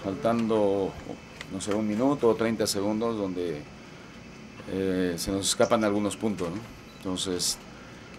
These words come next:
el sumar de uno en uno, pues, ayuda, ayuda poco. Creo que los tres puntos nos iban a caer muy bien, tomando en cuenta que queremos ir sumando de tres en tres, como lo mencioné el partido anterior, y,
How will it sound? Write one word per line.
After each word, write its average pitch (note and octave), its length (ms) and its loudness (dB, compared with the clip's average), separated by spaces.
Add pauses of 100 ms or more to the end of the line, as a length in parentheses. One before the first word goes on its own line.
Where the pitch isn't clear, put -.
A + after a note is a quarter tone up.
(160)
el G#2+ 100 0
sumar B2 320 10
de C3 80 8
uno C3+ 240 8
en C3 80 4
uno, C3+ 480 6
pues, F2+ 220 0
ayuda, G#2 320 4 (160)
ayuda G2+ 260 6
poco. G#2 340 0 (920)
Creo F#2+ 200 0
que F2+ 560 2
los F2+ 200 0
tres G#2+ 180 4
puntos G#2+ 320 2
nos - 400 0 (680)
iban G2+ 220 6
a G2+ 60 2
caer G2+ 200 8
muy G#2 160 2
bien, C#3 340 2
tomando G#2 280 0
en F#2 40 0
cuenta F#2 440 0 (760)
que G#2 100 -2
queremos A2 440 4
ir G#2+ 80 4
sumando G#2 400 4
de G2 60 4
tres G#2 200 2
en G2+ 120 0
tres, B2+ 220 2
como G2+ 200 0
lo F#2+ 80 2
mencioné F#2+ 340 0
el G#2 80 4
partido G#2 320 2
anterior, G#2 420 2
y, F#2+ 220 2